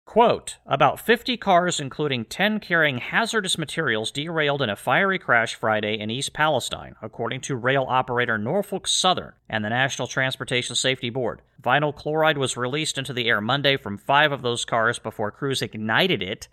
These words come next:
to get rid of the highly flammable toxic chemicals in a controlled environment, creating a dark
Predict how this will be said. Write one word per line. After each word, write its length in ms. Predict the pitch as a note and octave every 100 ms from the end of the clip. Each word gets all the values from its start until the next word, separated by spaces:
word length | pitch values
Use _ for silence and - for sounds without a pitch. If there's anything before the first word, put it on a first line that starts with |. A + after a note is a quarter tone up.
| -
to 140 | -
get 240 | A#2+ C#3 -
rid 220 | D3 D#3+
of 240 | C3 B2
the 140 | C3 A2
highly 460 | - C#4 A#3+ C#3
flammable 640 | A2+ - F#3 G#3 C#3+ A2+ F#2
toxic 540 | - G3 E3+ - C3 -
chemicals 560 | - E3 C#3+ A2 G#2+
in 60 | B2
a 100 | A#2+
controlled 1300 | - F3 C#3+ - - D#4+ E4+ C#4 D#3 G#2+ F2+ - - -
environment, 800 | A2+ G2 A#2+ F3 G#2 - - - -
creating 540 | - F3+ F#3+ G3 F3+
a 200 | D3 B2 - -
dark 460 | F3 E3+ - -